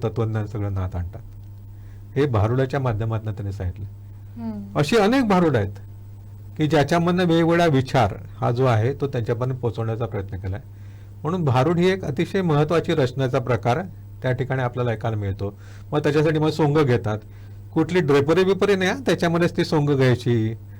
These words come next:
Speaker 1: आणि मग ते सादर करायचं आणि त्याचा आनंद घ्यायचा आणि त्याच्यामध्ये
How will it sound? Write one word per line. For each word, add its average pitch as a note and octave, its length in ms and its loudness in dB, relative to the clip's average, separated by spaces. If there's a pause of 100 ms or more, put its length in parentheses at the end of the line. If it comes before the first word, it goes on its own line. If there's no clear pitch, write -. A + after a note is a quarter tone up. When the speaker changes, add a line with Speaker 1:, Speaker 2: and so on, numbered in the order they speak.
(140)
Speaker 1:
आणि C3 140 0
मग C#3 180 0
ते D3+ 80 2
सादर C3 340 2
करायचं G#2+ 600 0 (540)
आणि F#3+ 360 -2 (360)
त्याचा D#3 220 4
आनंद C#3+ 320 4
घ्यायचा A2+ 340 2
आणि B2+ 140 -2
त्याच्यामध्ये C#3+ 800 -2